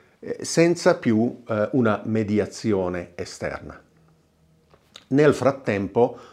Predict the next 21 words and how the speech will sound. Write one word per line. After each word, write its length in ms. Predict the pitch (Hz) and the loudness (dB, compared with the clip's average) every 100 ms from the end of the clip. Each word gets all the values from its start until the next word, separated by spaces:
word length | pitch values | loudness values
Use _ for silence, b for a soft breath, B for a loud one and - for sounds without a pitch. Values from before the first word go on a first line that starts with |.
| B | B
dobbiamo 520 | 120 147 185 147 107 | 2 4 6 4 4
assolutamente 840 | 107 - 113 104 127 123 95 101 | 0 -2 -4 0 0 0 -2 -8
tener 360 | - 101 107 120 | -4 -2 -2 -4
conto 340 | 139 104 87 | 0 0 0
del 200 | 98 143 | -2 -2
fatto 420 | 160 113 107 - 123 | 0 -2 -2 -2 -2
che 120 | 120 | 0
a 40 | |
livello 380 | 113 117 165 110 | 2 4 4 4
di 100 | 92 | 2
software, 760 | - - 202 202 - 90 78 - B B B B B | -6 -2 -2 -2 0 0 0 -6 B B B B B
eh, 240 | 127 113 - | 4 4 4
l'applicazione 840 | 131 196 208 160 135 - 175 143 | 2 2 0 0 0 2 2 2
particolare 720 | - 110 - - 139 123 95 | 2 -2 -2 0 2 2 -2
che 100 | 87 | -6
stiamo 360 | 90 - 120 101 | -8 -4 -2 -2
utilizzando 680 | 101 147 139 123 120 135 | -2 -4 -2 -2 2 2
deve 360 | 113 143 190 156 | 2 2 4 2
permettere 640 | - 123 135 143 - 98 | 2 2 2 0 -2 -2
una 140 | 104 110 | 0 2
migrazione 880 | 120 127 131 - 165 165 175 175 | 2 2 0 0 2 6 6 4